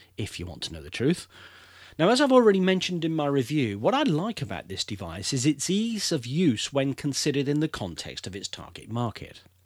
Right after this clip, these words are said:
Okay, we've established the fact that it's not aimed at the serious camcorder user, but that doesn't matter, because there's a very large market out there for a video clip recording device that shoots good quality video in addition to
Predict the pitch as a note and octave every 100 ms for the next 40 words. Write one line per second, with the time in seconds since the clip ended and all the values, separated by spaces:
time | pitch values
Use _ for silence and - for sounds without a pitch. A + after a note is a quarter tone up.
0 | - - - - G2 - - - F2+ G2+
1 | A2 - A#2+ G2 - F2+ - - - E2+
2 | - A#2 G#2 A2 A#2 G2+ - E2 F#2+ -
3 | - D3 G2 F#2 G2 - - G2 G2+ G2
4 | F#2+ G#2 D3 E3 F#2 G2 G2+ B2+ C3+ A2
5 | A2 G2 C#3 - E2+ - - - E3 -
6 | D#3+ - - D#3 D#3+ G3 G3 C3 D#3+ G#3+
7 | - A2 - - F2 - F#2+ F#2 - G#2
8 | G#2 C#3+ F3 C3 - D3 - C3 B2+ C#3+
9 | B2+ A#2 A2+ G#2+ G2 D#3 A2 F#2+ - -
10 | - - C3 - - - _ - F#3+ -
11 | A#3 A#3 A#3+ G3+ B2 F2+ F2+ G#2 C3+ B2
12 | C3 C#3 - C3+